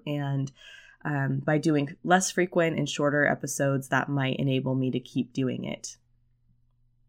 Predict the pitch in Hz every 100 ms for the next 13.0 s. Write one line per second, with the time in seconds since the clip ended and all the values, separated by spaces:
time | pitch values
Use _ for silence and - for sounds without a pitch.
0 | _ - 196 202 240 254 175 160 165 -
1 | 165 165 165 165 170 214 208 180 156 151
2 | 160 190 175 151 147 147 151 170 147 147
3 | 156 170 165 156 143 147 143 147 139 147
4 | 147 143 135 - 143 131 - - - -
5 | 165 170 156 - - 147 160 185 190 196
6 | 208 196 202 202 - 208 196 151 139 139
7 | 160 151 139 135 - 180 170 170 170 165
8 | - - - 139 135 151 - 147 139 143
9 | 139 - 185 180 180 - - - - -
10 | - _ - 185 185 233 254 247 214 185
11 | 170 151 143 139 131 127 117 - 175 190
12 | - 226 240 277 285 269 185 175 165